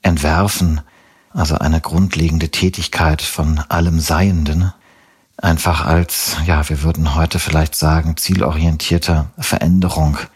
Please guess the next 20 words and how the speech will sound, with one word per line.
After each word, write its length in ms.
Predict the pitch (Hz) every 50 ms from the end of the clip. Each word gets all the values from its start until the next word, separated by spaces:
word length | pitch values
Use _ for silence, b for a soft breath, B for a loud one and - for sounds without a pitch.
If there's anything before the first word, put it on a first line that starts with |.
| b b b b b b b b b b -
aus, 360 | - 76 - - - - -
äh, 240 | - 76 76 76 76 73 - -
der 380 | 82 76 73 73 73 71 69 - _ _ -
Geworfenheit, 1080 | - 87 76 76 85 85 87 - - 85 82 73 69 73 67 69 71 - - - - _ _ _ _ _ _ _ _ _ _ _
in 140 | - 170 85
die 220 | 73 71 69 67
wir, 280 | 69 71 67 65 67 69 - _ _ _ _ _ _ _ _ -
mit 200 | 85 80 76 -
der 180 | 80 76 73
wir 260 | 69 69 69 69 65
in 120 | - 80 73
die 100 | 71 73
Welt 220 | 69 67 67 69
gekommen 400 | - - - - - - - -
sind. 360 | - - - - - - - - _ _ _ _ _ _ _ _ _ -
Und 120 | - - 85
der 80 | 80
Medienphilosoph 960 | 76 80 82 82 92 90 87 80 - - 85 85 80 76 85 87 90 - -
Wilhelm 200 | 85 85 87 82
Flusser, 480 | - - - 120 117 - 131 113 104